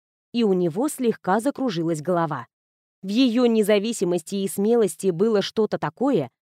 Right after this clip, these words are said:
что рождало в нём желание защитить её. Он чуть не рассмеялся вслух от подобного клише. Неужели он считал себя рыцарем в сияющих доспехах, а её принцессой, которую нужно спасать?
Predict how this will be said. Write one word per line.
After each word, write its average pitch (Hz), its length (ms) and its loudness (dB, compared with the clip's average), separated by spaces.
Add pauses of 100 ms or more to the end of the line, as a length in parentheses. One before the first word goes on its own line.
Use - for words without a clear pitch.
(120)
что - 260 0
рождало 240 480 6
в 175 80 -4
нём 220 240 4
желание 214 600 2
защитить 233 640 0
её. 156 380 -6 (540)
Он 269 220 4
чуть - 260 -2
не 247 160 4
рассмеялся 240 720 2
вслух 262 440 -6 (260)
от 269 180 0
подобного 180 540 2
клише. 175 460 -4 (500)
Неужели 254 580 0
он 220 180 2
считал 262 400 -4
себя 220 360 0
рыцарем 175 440 -2
в - 60 -10
сияющих 208 680 -2
доспехах, 180 680 -4 (300)
а 220 140 2
её 196 360 0
принцессой, 247 680 0
которую 214 520 2
нужно 175 320 -2
спасать? 208 520 -6